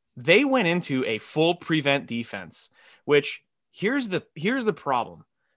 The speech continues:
If Jeff Blashill and his coaching staff doesn't realize that they don't have the talent to do that, that's a huge problem, because they clearly can't do it. They've shown it time and time again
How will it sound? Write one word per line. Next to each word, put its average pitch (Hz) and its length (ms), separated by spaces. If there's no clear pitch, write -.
If 147 160
Jeff 214 300
Blashill 156 480
and 123 80
his 127 120
coaching 127 400
staff 165 460
doesn't 131 400
realize 113 540
that 127 260
they 127 160
don't 127 300
have 123 260
the 120 80
talent 110 500
to 127 120
do 113 380
that, 160 320
that's 190 300
a 135 40
huge 160 600
problem, 107 540
because 143 300
they 165 100
clearly 175 480
can't - 380
do 107 160
it. 139 160
They've 135 160
shown 170 320
it 165 120
time 135 280
and 123 80
time 120 260
again 110 440